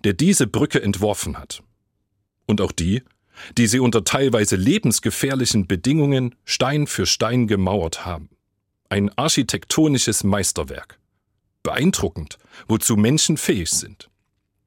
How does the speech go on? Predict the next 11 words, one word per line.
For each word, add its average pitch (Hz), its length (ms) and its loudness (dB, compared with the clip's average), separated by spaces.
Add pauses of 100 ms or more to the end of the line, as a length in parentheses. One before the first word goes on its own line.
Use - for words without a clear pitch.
(1500)
Am 101 160 0
Wegesrand 131 680 0 (360)
entdeckt 175 320 0
meine 135 280 2
Tochter 147 480 0 (240)
das 120 160 0
scheinbar 135 400 0
komplette 147 640 -2
Gegenteil 87 760 -2 (140)
der 92 80 2
Gölschtalbrücke. 85 840 -4